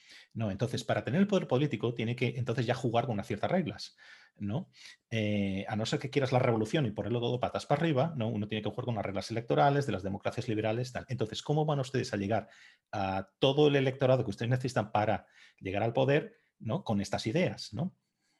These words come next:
Mm, esta es la parte que quizás, si quieres, descriptiva. La prescriptiva es otra, ¿no? En la que él claramente toma partido, pues, por una izquierda que no es la izquierda identitaria, es una izquierda,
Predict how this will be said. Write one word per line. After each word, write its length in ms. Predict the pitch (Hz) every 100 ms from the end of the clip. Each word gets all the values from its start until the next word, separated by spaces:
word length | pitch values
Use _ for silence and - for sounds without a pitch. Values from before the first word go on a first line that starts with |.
| -
Mm, 240 | 139 120 -
esta 300 | 131 127 202
es 100 | 190
la 120 | 123
parte 300 | 135 - 160
que 140 | 156 -
quizás, 260 | 123 127
si 60 | 131
quieres, 180 | 123 135
descriptiva. 520 | 123 - 101 123 104
La 140 | 98
prescriptiva 540 | - 104 - 98 117 135
es 100 | 131
otra, 260 | 151 -
¿no? 220 | 98 101 - - -
En 100 | 101
la 80 | 98
que 80 |
él 100 | 95
claramente 560 | - 117 104 104 107 127
toma 240 | 127 110
partido, 220 | 120 139 156
pues, 140 | -
por 220 | - 90
una 100 | 92
izquierda 580 | 104 - 123 139 180 - _ _ -
que 120 | -
no 140 | 110
es 80 | -
la 80 | 117
izquierda 260 | - 98
identitaria, 540 | 92 95 - 175 165 95
es 100 | -
una 80 | 95
izquierda, 500 | - 95 92 82